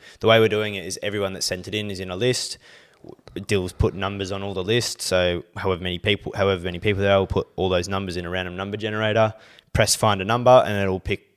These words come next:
a random number, and whoever's number i-, or name is next to that number will be the winner, and we'll, like,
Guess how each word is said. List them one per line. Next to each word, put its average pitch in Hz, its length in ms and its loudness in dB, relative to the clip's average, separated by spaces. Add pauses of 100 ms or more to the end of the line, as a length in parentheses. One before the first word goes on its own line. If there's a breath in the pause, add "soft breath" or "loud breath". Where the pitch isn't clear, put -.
(160)
a 90 60 0
random 92 300 2
number, 101 200 0
and 98 140 4
whoever's 92 320 -2
number 90 440 -4 (200)
i-, - 60 -10 (240)
or 87 100 -4
name 90 280 -4
is 87 120 -8
next 92 160 -6
to - 40 -6
that 92 140 -2
number 117 320 0
will 85 120 -8
be 87 160 -6
the 76 80 -12
winner, 92 240 -10 (160)
and 98 100 -12
we'll, 87 100 -8
like, 87 220 -8